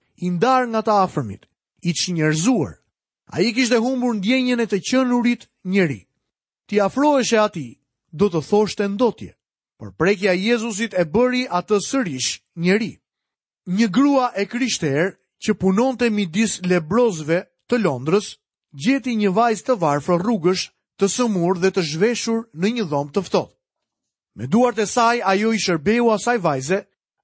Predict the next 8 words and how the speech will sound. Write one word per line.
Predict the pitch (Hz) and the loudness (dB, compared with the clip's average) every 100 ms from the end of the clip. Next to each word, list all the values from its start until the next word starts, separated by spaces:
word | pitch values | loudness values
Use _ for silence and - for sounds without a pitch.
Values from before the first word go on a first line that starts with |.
| - | -6
duke | 156 254 240 | -2 0 0
i | 220 | 0
ndëruar | 202 233 247 220 | 0 0 0 0
çarçafët, | - 220 - 240 - - _ _ _ _ | 0 -2 0 -2 -2 -14 _ _ _ _
duke | 123 240 240 | -2 0 0
siguruar | 226 202 262 262 240 202 | -2 -2 0 2 0 -4
ilaçe, | 208 240 202 - 101 | -4 -4 -4 -8 -14
ushqim, | 135 131 - 220 226 220 | -12 -10 -4 0 0 -2